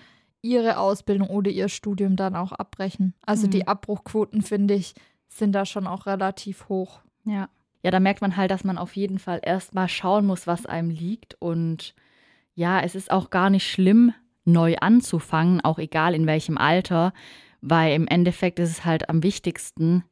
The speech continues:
Speaker 2: dass es einem Spaß macht und dass man auch gerne aus dem Haus geht und morgens aufsteht. Ich finde, das ist am wichtigsten,
Speaker 1: Ja.
Speaker 2: dass man sich nicht quält.
Speaker 1: Ja. Wenn man montags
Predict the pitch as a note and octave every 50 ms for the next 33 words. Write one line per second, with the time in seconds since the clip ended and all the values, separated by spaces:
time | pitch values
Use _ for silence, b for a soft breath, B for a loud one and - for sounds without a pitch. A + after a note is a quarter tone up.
0 | _ _ _ - - F3+ E3+ D#3+ D#3+ - - E3 E3+ - - - E3+ E3 F#3 F#3
1 | - E3 D#3 - D#3+ D#3+ D#3+ - - D#3+ D3+ - E3 - - _ - - F3+ F#3
2 | G3 F#3+ F3+ D3 D3+ D#3 D3 C#3+ D#3+ D3 - D#3 D#3 E3+ E3+ - - - - D3+
3 | D3+ - - - D3 D3 C#3+ D3 - - - C#3 C#3+ C#3 - - - B2+ A#2+ -
4 | - - D#3 C3+ - _ - F3 E3 D#3 - - - - C3+ - - C3+ C#3+ C3+
5 | C#3 C#3 - - C3 - - - - B2 B2+ C#3 C#3+ - _ - A3 G#3+ G#3+ G#3
6 | - - - _ - D#3 - F3 E3+ D3+ - E3+ - - F#3 F3+ - - - -
7 | - E3 D#3+ D#3+ D3+ C#3+ C3 B2+ C3 - - _ _ - A3+ A3 A3 A3 _ _
8 | _ b b b b b b b b b b b b b A#3+ A#3 A3+ A#3 A#3 A#3
9 | B3 C4+ D4+ E4+ F#4+ F#4 - C4 C4+ C4 B3+ B3+ - - - - - - -